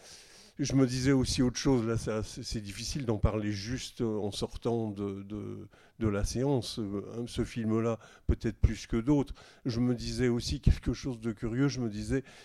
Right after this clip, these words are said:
si on voyait ce film dans cent ans ou dans deux cents ans, qu'est-ce qu'on ressentirait ? Parce que là, on est un tout petit peu collé. C'est un film d'il y a cinquante ans, euh,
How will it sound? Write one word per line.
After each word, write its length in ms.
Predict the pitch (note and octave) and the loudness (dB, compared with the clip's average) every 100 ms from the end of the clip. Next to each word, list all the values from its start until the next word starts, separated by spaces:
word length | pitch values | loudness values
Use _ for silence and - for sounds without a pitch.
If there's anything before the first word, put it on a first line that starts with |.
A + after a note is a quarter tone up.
| - | -6
si 240 | - C#3+ | 0 4
on 100 | C#3 | 4
voyait 380 | A2+ B2 A#2+ B2 | 4 2 4 0
ce 180 | - A2+ | 0 -4
film 420 | - C3+ C#3+ C3 - - - _ | -4 -2 0 0 -2 -16 -20 _
dans 240 | - C3 B2 | 0 2 2
cent 420 | - C3+ B2 - | 2 2 2 4
ans 160 | C#3+ C#3 | 4 4
ou 140 | A#2 | 0
dans 300 | G#2 A#2 A2+ | 2 2 2
deux 160 | A#2 B2+ | 2 2
cents 360 | C3+ C3 A#2 | 6 6 6
ans, 120 | A#2 G#2 | 2 -2
qu'est-ce 220 | C3 A#2+ | -4 -6
qu'on 220 | - B2 | -2 -2
ressentirait ? 680 | G#2+ A#2 B2+ A#2 - A2+ A2+ | 0 -2 -2 -2 -2 -6 -6
Parce 160 | A2 - | -6 0
que 80 | |
là, 140 | C#3 D3 | 2 4
on 120 | C3 | 6
est 80 | A#2+ | 6
un 80 | A#2 | 4
tout 220 | - D3+ | 2 0
petit 220 | - - | 0 4
peu 180 | - C3 | 8 8
collé. 360 | - D3 D3 - - | 6 4 4 0 -12
C'est 140 | - A2+ | -2 2
un 140 | G#2+ | 2
film 260 | G#2 A#2+ A#2 | 2 0 0
d'il 120 | G2+ | 0
y 40 | |
a 80 | G#2 | 0
cinquante 480 | - G#2 G#2 G#2 B2+ | 0 -2 0 0 2
ans, 340 | C3 B2 A2 | 2 2 0
euh, 140 | F#2 | -2